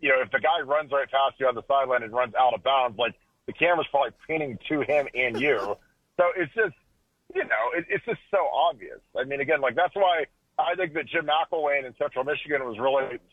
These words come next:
Speaker 1: slow to go and identify that that was him because, you know, they, they know that, that, you know, if, if they,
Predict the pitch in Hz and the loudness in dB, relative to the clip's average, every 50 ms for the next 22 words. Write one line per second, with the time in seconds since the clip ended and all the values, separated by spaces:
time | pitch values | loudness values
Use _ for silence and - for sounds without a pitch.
0 | _ - 131 135 139 139 135 131 113 127 127 131 131 123 120 117 110 113 127 127 | _ -4 0 2 2 2 2 0 0 2 2 4 4 4 2 0 0 0 -2 -2
1 | 123 - 127 127 123 117 117 110 110 107 123 120 107 104 - 160 170 170 147 139 | -2 0 2 2 4 4 2 0 0 0 0 0 0 -2 -2 0 0 0 0 -2
2 | 127 - 143 135 127 - - _ _ _ _ _ _ _ _ _ - 403 392 - | 0 0 0 0 0 -4 -14 _ _ _ _ _ _ _ _ _ -6 -4 -2 0
3 | 622 - - _ 151 170 190 185 - - 196 226 233 190 180 202 214 208 202 190 | -2 -2 -4 _ -4 -4 -4 -4 -4 -2 -4 -4 -4 0 0 0 2 2 2 0
4 | 180 170 151 - 151 143 139 131 - _ _ _ 156 156 170 - - 175 147 139 | -2 -6 -8 -2 0 2 2 2 0 _ _ _ -4 -4 -4 -4 0 2 2 4
5 | 135 135 - - - 170 135 110 123 156 160 165 160 156 151 - | 2 2 -2 -4 -4 -4 -4 0 2 2 2 4 2 0 -2 -4